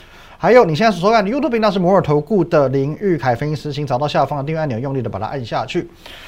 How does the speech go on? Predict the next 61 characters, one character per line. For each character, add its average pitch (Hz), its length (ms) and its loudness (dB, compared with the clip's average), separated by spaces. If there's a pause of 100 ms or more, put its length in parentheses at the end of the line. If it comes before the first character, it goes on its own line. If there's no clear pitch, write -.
(200)
好， 262 140 8 (220)
各 247 100 8
位， 180 160 6 (180)
今 269 140 -2
天 269 100 6
的 214 60 6
台 240 80 10
股 220 140 6
呢， 214 200 6 (100)
毋 226 180 0
庸 277 240 6
置 262 280 0
疑 214 60 2
的 208 160 6
再 240 240 6
度 175 320 0
刷 151 260 4
新 147 400 -2
历 160 200 0
史 113 260 -8
新 147 220 -6
高 139 160 2
了， 110 100 -6
涨 180 220 4
了 180 240 6
两 175 280 4 (140)
百 127 260 0 (100)
零 143 300 -4
九 156 260 -2
点 185 280 2
啊， 160 180 4 (640)
又 165 100 6
要 156 60 8
鼓 135 160 -2
掌 107 180 0
了 92 120 -16
哦， 117 100 -2
鼓 185 220 0
掌 185 120 6
太 202 160 8
多 185 160 6
了 143 160 4 (360)
哦， 135 180 2
就 190 100 6
是 247 80 8
一 254 60 4
直 214 100 4
涨， 165 200 2
一 208 80 0
直 180 100 4
涨， 107 180 0
完 190 140 2
完 220 160 4
全 196 160 0
全 175 160 0
照 170 160 6
着 131 140 -2
我 135 160 -2
的 135 180 0
规 175 220 4
划。 160 200 8